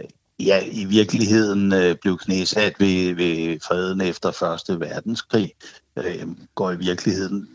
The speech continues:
også tilbage til attenhundredetallet, at der er en særlig sammenhæng mellem territoriet og sproget. Og dansk har jo haft den, øh, den særlige skæbne, kan man sige, i, i forhold til landets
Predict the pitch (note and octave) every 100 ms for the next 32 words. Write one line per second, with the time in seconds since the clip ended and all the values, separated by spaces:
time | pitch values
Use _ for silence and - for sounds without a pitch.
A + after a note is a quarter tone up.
0 | - - G#2 - G#2+ F#2+ F#2+ F#2+ G#2+ F#2+
1 | F#2+ - B2+ A#2 A#2 A#2 G2+ G#2 F#2+ F#2+
2 | F2+ - F2+ F2 F2 - F#2+ A#2+ A2 G#2
3 | G2 F#2 F#2+ F#2+ _ _ _ - - G2
4 | F2+ - A#2+ A2+ C3+ B2 A2+ G#2 - G2+
5 | F#2+ F#2 - F2+ E2 F2 E2 - _ _
6 | _ _ _ _ - A2+ A#2+ C3+ - B2+
7 | A#2+ G#2 G2 A2 G#2+ - A#2 G2+ G2 G2
8 | F#2 F2+ E2+ F2+ F2 - G2 - G2+ A2
9 | C3 A2 G2 F#2+ - - G2+ F#2+ G2 B2+
10 | A2+ G2+ F2+ F2 - F2+ F#2+ F#2+ F#2 F#2+
11 | - F#2 F#2 F#2 G2 E2 - - G2+ G#2+
12 | C#3+ A#2 - -